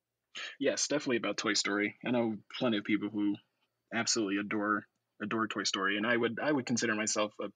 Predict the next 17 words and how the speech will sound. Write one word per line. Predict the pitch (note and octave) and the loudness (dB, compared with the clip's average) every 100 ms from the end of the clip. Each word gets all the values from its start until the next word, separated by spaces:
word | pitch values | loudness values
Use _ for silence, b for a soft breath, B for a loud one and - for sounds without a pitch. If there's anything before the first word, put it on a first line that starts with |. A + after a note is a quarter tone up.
| - | -8
a | |
person | - G#2+ G2+ | 0 0 0
who | F#2+ | -4
would | - | -2
call, | G2+ F#2+ - B B B B B _ | 0 0 -2 B B B B B _
um, | A#2+ G#2 F#2+ G2 - - | 0 2 0 -2 -6 -2
Unbreakable | A#2 G#2 G#2 F#2+ F#2+ | 2 2 2 2 2
a | F2+ | 2
modern | F2 E2+ | 0 0
classic. | - E2+ - - | 0 0 0 -4
I | G2 | -4
think | G#2+ F#2 | -2 -2
it | |
is | F2+ F#2+ | -2 -2
one | F#2 | -2
of | F2 | -2
the | F2 | -4